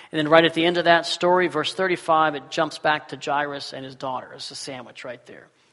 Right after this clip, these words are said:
That's the Markan sandwich. Happens all over the book of Mark. In fact, some people think the entire book is one big sandwich. But here in chapter six, it happens, what we've been exploring.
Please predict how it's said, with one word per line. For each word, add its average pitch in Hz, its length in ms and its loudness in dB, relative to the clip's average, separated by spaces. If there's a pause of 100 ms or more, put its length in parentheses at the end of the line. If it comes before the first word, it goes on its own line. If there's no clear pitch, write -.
That's 151 220 0
the 151 80 -6
Markan 139 360 -2
sandwich. 120 480 -16 (240)
Happens 160 380 0 (200)
all 190 260 8
over 185 200 4
the 165 80 -4
book 175 280 0
of 160 60 -4
Mark. 165 340 4
In 147 60 -8
fact, 156 200 2
some 165 180 -4
people 156 280 -6
think 151 240 -6
the 147 80 -4
entire 151 340 0
book 160 400 -2 (160)
is 139 160 -12
one 151 240 -6
big 147 240 -4
sandwich. 156 560 -4
But 156 140 0
here 220 240 2
in 180 80 2
chapter 185 320 0
six, - 400 -4
it 139 80 -8
happens, 127 420 -6
what 147 140 -6
we've 151 140 -8
been 156 100 -6
exploring. 147 540 -12